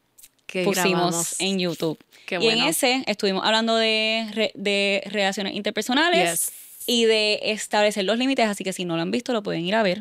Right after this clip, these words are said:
Speaker 1: Está bien bueno. Eso fue hace
Speaker 2: Está
Speaker 1: como
Speaker 2: bien
Speaker 1: dos
Speaker 2: bueno.
Speaker 1: años, más
Speaker 2: Eso
Speaker 1: o
Speaker 2: fue hace
Speaker 1: menos.
Speaker 2: como dos años.
Speaker 1: Yes.
Speaker 2: Y hoy vamos a estar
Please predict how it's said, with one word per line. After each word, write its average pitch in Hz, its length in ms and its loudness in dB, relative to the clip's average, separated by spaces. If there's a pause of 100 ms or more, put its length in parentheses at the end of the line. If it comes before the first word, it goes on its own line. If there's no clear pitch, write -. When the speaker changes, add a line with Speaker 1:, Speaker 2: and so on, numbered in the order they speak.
Speaker 1:
Está - 180 -6
bien 170 120 -2
bueno. 160 240 -6
Eso 196 120 -4
fue 202 80 2
hace 185 100 2
Speaker 2:
Está 180 100 4
Speaker 1:
como 175 60 2
Speaker 2:
bien 185 60 4
Speaker 1:
dos 190 80 4
Speaker 2:
bueno. 180 140 4
Speaker 1:
años, 175 200 2
más 180 80 0
Speaker 2:
Eso 196 40 2
Speaker 1:
o 185 40 0
Speaker 2:
fue 170 80 0
hace 151 100 0
Speaker 1:
menos. 208 100 -2
Speaker 2:
como 190 140 -2
dos 190 120 0
años. 165 360 0
Speaker 1:
Yes. - 560 -6
Speaker 2:
Y 254 100 4
hoy 240 60 6
vamos 233 220 2
a - 20 2
estar 294 220 0